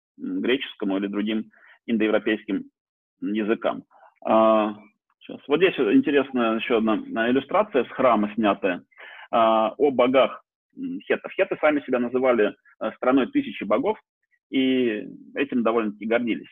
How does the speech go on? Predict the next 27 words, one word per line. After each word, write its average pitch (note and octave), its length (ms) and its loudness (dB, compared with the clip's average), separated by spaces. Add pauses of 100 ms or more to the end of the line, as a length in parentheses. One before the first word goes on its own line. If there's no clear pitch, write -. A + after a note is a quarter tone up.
Э, F#2 200 -8
и B2+ 240 -10
сейчас F3 220 0
уже C3+ 120 0
довольно C3 260 2
много B2+ 280 0
исследований G2+ 460 0
есть G2 140 -4
на G#2 60 -4
эту A2 120 -8
тему, G3+ 280 -6
если A#2+ 160 -10
вам G#2+ 140 -4
интересно A2 340 -8
будет, G2 180 -8
почитать. - 340 -6 (400)
Э, A2 160 0
что - 140 -2
мы F3+ 120 -4
здесь D#3 200 -8
видим? A2+ 220 -2
Мы C#3+ 100 -2
видим, D3 200 -2
как, C3+ 160 -2 (100)
э, A2+ 140 -2 (100)
цветами D#3+ 420 -4
обмениваются, A#2 800 -2